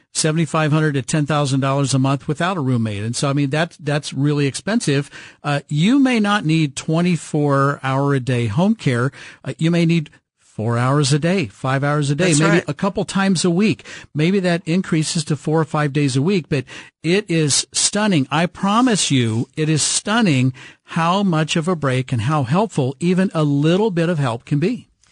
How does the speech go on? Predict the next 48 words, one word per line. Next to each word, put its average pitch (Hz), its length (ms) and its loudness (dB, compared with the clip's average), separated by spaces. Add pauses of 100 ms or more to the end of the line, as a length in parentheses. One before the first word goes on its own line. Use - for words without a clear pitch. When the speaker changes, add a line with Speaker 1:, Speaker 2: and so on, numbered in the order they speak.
(220)
Speaker 2:
Well, 294 220 2
and, 240 320 0
and 220 160 0
sometimes 226 480 0
someone 190 300 -2
will 175 60 -8
say, 170 220 -2
"Well, 170 240 -2
but 170 280 -4
what 196 180 -2
would 190 140 -4
they 185 140 -4
do 175 400 -6
for 175 180 -16
that 143 180 -4
full 151 160 -10
hours?" 87 320 -10 (300)
You 185 100 -6
know 214 140 2
what? 214 280 0
You 196 200 -2
let 277 180 0
me 240 140 -4
sit - 280 0
with 196 220 -6
you 190 220 -2
for 175 180 -4
about 151 300 -2
twenty 160 320 0
minutes 196 440 -2
Speaker 1:
Yeah. 156 220 2 (200)
Speaker 2:
<laughs> - 220 -4
and, 175 220 0
and, 165 400 -2
and 165 200 -4
point 220 280 -2
out 196 160 2
a 160 60 -4
few 185 220 -6
things 196 440 -4 (180)
to 185 120 -2
you 175 180 0
and 151 180 -2
ask 156 480 0
some 170 280 0
key 185 260 -2
questions 156 720 -4 (300)
about, 165 400 0